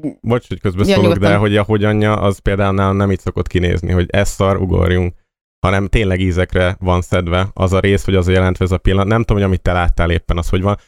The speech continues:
Speaker 1: Van például olyan jelenet, vagy szokott olyan lenni, amikor már egyszerűen azt gondolom, hogy a színvonal nem,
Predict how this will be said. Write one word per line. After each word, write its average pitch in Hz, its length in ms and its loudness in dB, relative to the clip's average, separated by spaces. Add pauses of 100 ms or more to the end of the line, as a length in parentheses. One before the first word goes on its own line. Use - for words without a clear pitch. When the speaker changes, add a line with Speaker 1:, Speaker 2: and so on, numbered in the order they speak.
(100)
Speaker 1:
Van 123 240 -2
például 92 420 0
olyan 98 500 0 (340)
jelenet, 98 680 0
vagy 90 100 -4
szokott - 400 -2
olyan 87 220 2
lenni, 98 260 2
amikor 107 340 -2
már 113 220 -2
egyszerűen 110 400 -4
azt 139 180 -2
gondolom, 95 280 2
hogy 95 120 0
a 95 40 2
színvonal 101 440 0
nem, 104 240 -2